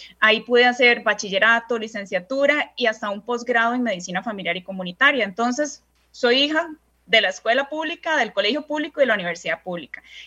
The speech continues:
Y sé los beneficios que una educación adecuada puede brindar, sobre todo con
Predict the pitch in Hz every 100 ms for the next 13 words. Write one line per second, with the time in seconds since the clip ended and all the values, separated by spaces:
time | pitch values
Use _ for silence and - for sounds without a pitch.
0 | - 240 233 254 285 254 277 226 - 269
1 | 262 208 - 190 208 240 294 - 247 226
2 | 214 190 247 247 220 180 175 240 247 311
3 | - _ _ _ - 247 269 277 262 233
4 | 220 254 302 - - 247 220 190 240 240
5 | 254 247 220